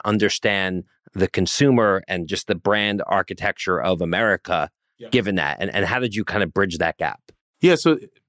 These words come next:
Speaker 2: the consumer side of it came naturally to me for two reasons. One, I'd already gone through this, like, massive shift four years earlier where I'd had, where I'd had to figure out what, you know, and I, I was gonna say America, but I, that's not even fair,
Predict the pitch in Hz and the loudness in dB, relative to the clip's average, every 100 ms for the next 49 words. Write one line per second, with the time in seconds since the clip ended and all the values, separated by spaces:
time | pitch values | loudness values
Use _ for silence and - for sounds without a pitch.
0 | _ 113 135 127 - 123 120 - 214 247 | _ 4 4 4 4 4 4 2 6 6
1 | 139 - 107 - 101 95 95 _ _ _ | 6 2 0 0 -4 -4 -4 _ _ _
2 | _ _ - 131 117 107 98 104 110 - | _ _ -4 0 0 0 0 0 -2 -2
3 | 107 98 90 101 92 92 - - 110 - | -2 -2 0 0 0 -4 -6 -6 -2 4
4 | 127 98 90 90 87 104 127 127 104 - | 4 4 -2 -8 -2 0 2 0 -2 0
5 | 120 110 101 104 101 101 98 - 90 95 | 0 0 -2 -2 0 -2 -2 -2 -2 0
6 | 101 101 - 104 90 - _ _ _ _ | 0 -2 -6 -8 -10 -16 _ _ _ _
7 | - - - - - - - _ _ - | -4 -2 0 -2 -4 -20 -20 _ _ -16
8 | - 131 123 107 98 95 107 95 92 92 | -2 2 4 4 0 2 0 0 -6 -6
9 | 98 104 107 131 104 120 107 - 127 - | -2 0 0 -4 -2 -4 -2 -4 -8 -8
10 | 110 - - 110 110 104 90 110 - - | -16 -8 -4 0 0 0 -2 -8 -12 -14
11 | _ - 107 107 - - 117 95 98 101 | _ -4 2 2 2 -2 0 0 -4 -4
12 | 110 104 107 110 - 101 113 107 - 98 | -2 -2 -2 -2 -2 -2 0 -2 -4 -6
13 | 101 92 110 - 110 101 92 90 - 104 | -8 -4 -4 -2 -4 -4 -8 -8 -2 -2
14 | 87 98 | -2 -6